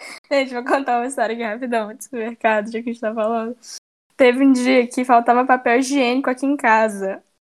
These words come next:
E eu, a minha mãe falou, "Você tem que ir lá comprar, porque eu não vou ter tempo." E, tipo, você precisa <laughs> fazer xixi e cocô e tem papel, né? E aí, tipo, não tinha mais nada, nenhum. Eu tive que ir lá, no, fui no,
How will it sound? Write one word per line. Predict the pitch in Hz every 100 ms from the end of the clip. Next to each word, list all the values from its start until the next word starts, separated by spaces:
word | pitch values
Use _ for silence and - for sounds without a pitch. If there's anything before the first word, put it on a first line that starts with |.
| -
E | 269
eu, | 254 254 277 233 -
a | 247
minha | 247
mãe | 240 240
falou, | 262 254 208
"Você | 233
tem | 240 240
que | 254
ir |
lá | 247
comprar, | 269 320 294 247
porque | 254
eu | 254
não | 240
vou | 254
ter | 294
tempo." | 285 277 302 - 208 _ _ _ -
E, |
tipo, | 240 311 269 262 233 - -
você | -
precisa | - 480
<laughs> | 359 415
fazer | 277
xixi | 349 - - 453 - - 294 - - - -
e | - 285 -
cocô | - - - - -
e | 587
tem | - 415 480
papel, | - 330 - 494 480 330
né? | 302 277 285 - - _ _ -
E | 339 480
aí, | 311
tipo, | 311 359
não | 277 277
tinha | 277
mais | 247 254
nada, | 277 269 262
nenhum. | 233 226 311 285 277 - _ _ _ -
Eu | 269
tive | 254 262
que | 254 302
ir |
lá, | 330 294
no, | 277 269 262
fui | 254 254
no, | 262 247 226